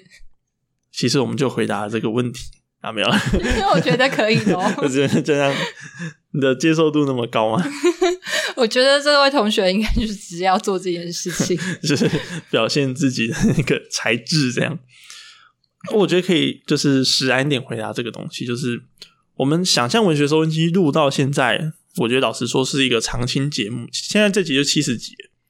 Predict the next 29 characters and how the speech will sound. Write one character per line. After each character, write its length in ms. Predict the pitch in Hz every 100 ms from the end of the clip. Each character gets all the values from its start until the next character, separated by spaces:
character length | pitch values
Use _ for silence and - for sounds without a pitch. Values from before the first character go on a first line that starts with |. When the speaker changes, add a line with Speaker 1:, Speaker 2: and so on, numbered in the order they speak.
| _
Speaker 2:
七 340 | - - 147
十。 360 | 151 - - - _ - 220
Speaker 1:
哇。 500 | 262 247 190 165 156 185 _ _ _ - _
Speaker 2:
所 120 | -
以 60 | 254
等 180 | 233 151
于 140 | 135
是 500 | 156 202 175 156 - -
如 120 | 170
果 100 | 180
我 40 |
们 420 | 123 123 120 117 - _ _ _ _ _ _ _
一 100 | -
集 220 | 214 117 123
大 100 | 143
概 100 | 135
三 180 | 143
十 100 | 127
分 180 | 131 113
钟， 160 | 117 110
有 80 | 117
些 180 | 151
会 180 | 147 156
破 360 | 139 - 139 117
四 180 | 123 151
五 100 | 113
十 160 | -
分 180 | 120 101
钟， 240 | - -